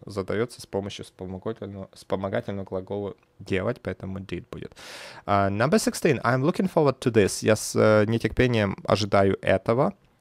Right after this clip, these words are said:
Я тоже. Здесь утвердительное предложение, здесь нет отрицания, поэтому мы не будем использовать какие-то neither, например. То есть so, I'm looking forward to it. Э, нам нужно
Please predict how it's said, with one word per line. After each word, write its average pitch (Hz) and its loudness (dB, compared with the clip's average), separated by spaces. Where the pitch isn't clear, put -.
Я 147 8
тоже. 190 4
Здесь 120 2
утвердительное 113 2
предложение, 110 2
здесь - -8
нет 110 0
отрицания, 110 2
поэтому 104 0
мы 104 -2
не 104 -4
будем 95 -4
использовать 98 -2
какие-то 50 -4
neither, 110 0
например. 98 -4
То - -4
есть - -8
so, 160 2
I'm 104 0
looking 110 -2
forward 139 2
to 185 0
it. 185 -4
Э, 110 2
нам 127 4
нужно 127 2